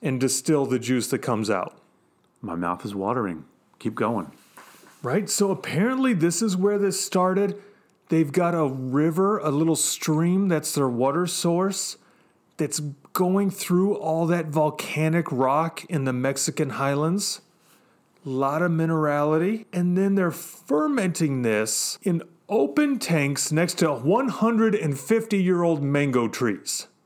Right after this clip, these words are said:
Speaker 2: Wow.
Speaker 1: Which they say makes all the difference. And for, like, our wine drinkers, they know, what is it, the terroir?
Speaker 2: Yeah, the terroir.
Speaker 1: Terroir? Is it an R or a terroir? Is
Speaker 2: I
Speaker 1: it
Speaker 2: think
Speaker 1: French
Speaker 2: it
Speaker 1: Canadian?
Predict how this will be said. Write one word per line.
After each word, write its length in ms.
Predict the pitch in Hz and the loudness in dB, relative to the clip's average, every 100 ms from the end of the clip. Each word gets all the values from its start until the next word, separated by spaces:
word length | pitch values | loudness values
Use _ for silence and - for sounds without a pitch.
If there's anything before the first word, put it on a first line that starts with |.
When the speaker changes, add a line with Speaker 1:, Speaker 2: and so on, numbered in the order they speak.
| _ _ _ - | _ _ _ -10
Speaker 2:
Wow. 400 | 90 95 80 - _ _ _ _ _ _ _ - - | -4 -2 -4 -12 _ _ _ _ _ _ _ -18 -6
Speaker 1:
Which 240 | 151 - | -4 -2
they 180 | 202 269 | 0 0
say 260 | - 226 226 | 2 0 2
makes 260 | 196 190 | 0 0
all 140 | 190 165 | 0 2
the 100 | 147 | 2
difference. 640 | 127 113 117 98 - - - _ _ _ _ _ _ _ _ _ _ | 0 0 -2 -4 -6 -8 -12 _ _ _ _ _ _ _ _ _ _
And 140 | 208 170 | -2 0
for, 180 | 202 185 | 2 2
like, 220 | 185 185 | 0 2
our 100 | 160 | 2
wine 340 | 147 196 285 | 2 0 0
drinkers, 500 | 160 139 123 135 127 | 0 0 2 0 0
they 180 | 180 208 | 2 2
know, 800 | 208 185 190 165 123 110 117 127 - | 2 2 2 2 2 2 0 -2 -2
what 140 | 151 | 0
is 120 | 143 120 | 0 -2
it, 100 | - | -4
the 100 | 110 | -4
terroir? 840 | - 143 123 113 120 147 190 220 | -2 -2 0 0 0 0 0 0
Speaker 2:
Yeah, 140 | 160 | 0
the 100 | 95 95 | -2 -4
terroir. 480 | 104 101 104 131 139 _ _ - | -4 -2 0 -2 -6 _ _ -2
Speaker 1:
Terroir? 760 | 160 143 143 143 165 233 233 - _ _ _ | 0 2 2 2 2 0 -2 -10 _ _ _
Is 140 | 175 151 | 0 2
it 80 | 180 | 2
an 100 | 175 | 2
R 440 | 165 180 214 240 | 2 4 4 2
or 220 | 175 170 151 | 2 2 2
a 60 | |
terroir? 720 | 143 170 147 143 127 104 92 - | 2 2 2 2 2 2 0 0
Is 120 | 185 135 | 2 4
Speaker 2:
I 40 | |
Speaker 1:
it 20 | |
Speaker 2:
think 80 | 156 | 4
Speaker 1:
French 220 | 247 294 - | 2 2 2
Speaker 2:
it 40 | |
Speaker 1:
Canadian? 760 | 233 214 196 196 202 208 202 | 2 4 4 4 2 2 -2